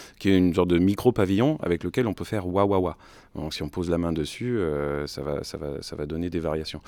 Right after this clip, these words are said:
Mais, euh, si on enlève ce tube, ce stem, on va obtenir une sourdine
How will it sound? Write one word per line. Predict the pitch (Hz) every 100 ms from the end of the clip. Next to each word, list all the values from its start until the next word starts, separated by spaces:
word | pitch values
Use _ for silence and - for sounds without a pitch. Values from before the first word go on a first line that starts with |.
| - - -
Mais, | 135 147 -
euh, | 101
si | 98 -
on | 107
enlève | 107 117 135 107 87
ce | -
tube, | - - 117 90 -
ce | - 78
stem, | - 113 110 - - - - -
on | 85
va | 82
obtenir | 85 - 98 113
une | 98
sourdine | - 101 117